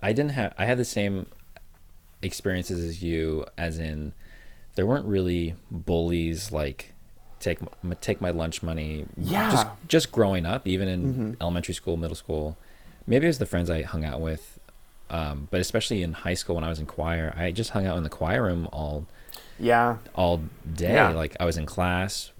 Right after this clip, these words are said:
Speaker 1: we'd hang out there at lunch. We could have, like, rehearsals at lunch. You could have section, like, sectionals, like, with our piano te-,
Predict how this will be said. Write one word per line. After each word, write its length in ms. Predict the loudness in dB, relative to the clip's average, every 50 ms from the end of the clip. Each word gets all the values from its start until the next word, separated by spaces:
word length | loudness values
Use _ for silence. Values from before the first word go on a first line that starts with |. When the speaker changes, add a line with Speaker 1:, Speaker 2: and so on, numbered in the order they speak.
| -14 -8 -4
Speaker 1:
we'd 200 | -2 -2 -2 -2
hang 180 | -2 -2 -2
out 120 | -2 -2 -2
there 120 | -2 -4
at 140 | -4 -4 -4
lunch. 680 | -2 0 0 2 2 0 -2 -2 -4 -6 -8 -10 -12 -8
We 140 | -6 -6 -4
could 120 | -4 -6 -6
have, 280 | -4 -4 -4 -4 -4 -6
like, 200 | -6 -6 -4 -6
rehearsals 600 | -6 2 2 2 2 4 2 2 4 4 4 4
at 180 | 2 0 0 0
lunch. 460 | 0 0 2 2 0 -2 -4 -4 -6
You 60 | -8
could 340 | -6 -4 -4 -4 -4 -4 -6 -6
have 200 | -6 -6 -6 -6
section, 680 | -6 -2 -2 -2 -2 -2 -4 -4 -2 -2 -2 -4 -4 -6 -10 -16 -20 -20 -20 -20 -20 -20 -20 -20 -20 -20 -12 -10
like, 100 | -8 -4
sectionals, 840 | 0 0 0 0 0 0 2 2 2 2 2 0 -2 -4 -8 -10 -6
like, 220 | -6 -6 -4 -2 -2
with 200 | -4 -4 -4 -6 -6
our 160 | -4 -4 -4
piano 380 | -4 -4 -2 0 0 2 0 0
te-, 240 | -2 -2 -4 -4